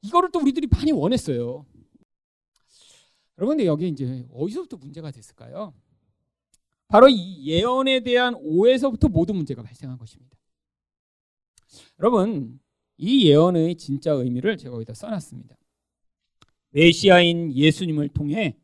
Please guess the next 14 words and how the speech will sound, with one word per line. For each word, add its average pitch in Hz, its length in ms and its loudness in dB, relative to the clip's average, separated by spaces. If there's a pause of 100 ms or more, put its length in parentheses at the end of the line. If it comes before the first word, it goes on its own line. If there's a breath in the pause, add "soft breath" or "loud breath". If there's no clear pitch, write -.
(200)
완성될 139 800 -4
하나님 220 460 -6
나라를 123 400 -14
선포하는 170 520 -10
것을 175 360 -6 (560)
예언이라고 117 880 -6
부릅니다. 123 440 -20 (960)
여러분, 339 260 2
왜 277 140 6
근데 262 200 0
이게 220 240 2
미래적인 247 480 0
의미를 160 360 -2
띨까요? 180 560 -6